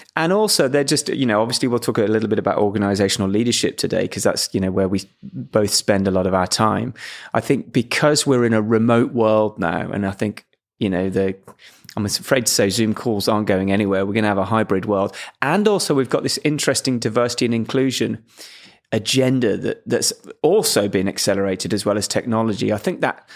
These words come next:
idea of walking in somebody else's emotional shoes, that ability to do that, that's become more important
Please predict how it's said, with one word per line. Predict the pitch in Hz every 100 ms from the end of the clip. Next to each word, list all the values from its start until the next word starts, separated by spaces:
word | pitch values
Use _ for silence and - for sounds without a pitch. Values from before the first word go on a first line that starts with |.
| - - -
idea | 127 120 156 151 131
of | 110
walking | 131 139 135 135
in | 127 120
somebody | - 127 117 110
else's | 113 113 - 131 104
emotional | 117 113 113 - 117
shoes, | - 127 123 139 - - - - _ _ _ - -
that | -
ability | 117 131 123 -
to | -
do | 110 127 123
that, | 120 127 -
that's | 110 -
become | - - 107
more | 101 104 101
important | 98 - 101 -